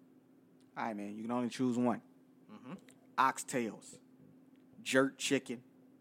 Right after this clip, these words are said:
Speaker 1: or curry goat?
Speaker 2: I'm going with jerk chicken.
Speaker 1: Going with the jerk chicken?
Speaker 2: I just had, I just grilled some jerk wings.
Speaker 1: You just grilled
Speaker 2: Today.
Speaker 1: some jerk wings?
Speaker 2: Today.
Speaker 1: Okay.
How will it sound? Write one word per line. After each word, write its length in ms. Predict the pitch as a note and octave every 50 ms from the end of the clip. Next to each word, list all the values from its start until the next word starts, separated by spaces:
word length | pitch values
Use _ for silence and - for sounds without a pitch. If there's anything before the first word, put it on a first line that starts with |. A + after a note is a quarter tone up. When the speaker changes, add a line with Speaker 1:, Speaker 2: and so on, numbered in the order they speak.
| - - -
Speaker 1:
or 140 | - G2+ F#2+
curry 380 | - - - B2 B2 A#2+ A2+ A2+
goat? 280 | A2 G#2+ A2 G2+ - - - - - - - - - - - - - - - - - - - - - - - - - _ - - - - - - - - - - - - - - - - - -
Speaker 2:
I'm 60 | A#2+
going 220 | G#2+ D3 E3+ F#3 D#3+
with 140 | C3+ A#2 A#2
jerk 220 | - C#3 F#3 - -
chicken. 300 | - - - - - G#2+ F#2+ - - - -
Speaker 1:
Going 200 | - B2+ B2+ A#2
with 100 | A2 G#2
the 60 | A2
jerk 260 | G#2 - B2 A#2 A2+ A2
chicken? 280 | - C3+ A#2 - C3+ -
Speaker 2:
I 120 | - F3
just 220 | F3+ D3+ A2+ -
had, 100 | - B2 A#2+ -
I 60 | B2 D#3+
just 260 | - - B2+ A2+ -
grilled 260 | - A#2+ A#2 C3 C3
some 160 | - - C3+ A#2
jerk 260 | A2+ C3 C#3 D#3 D3+ -
wings. 300 | D#3 D#3+ F#3+ D3+ F#2 - - - - - - - - - -
Speaker 1:
You 100 | - A2
just 140 | A2 A2 A#2
grilled 200 | B2+ B2+ A#2+ -
Speaker 2:
Today. 200 | D3 - E3 -
Speaker 1:
some 80 | C3+ C3
jerk 80 | B2+
wings? 240 | C3+ C3 C3 C#3 C3+ - - - _ - - - - -
Speaker 2:
Today. 280 | C#3 A#2 - - D#3+ F#3
Speaker 1:
Okay. 80 | F4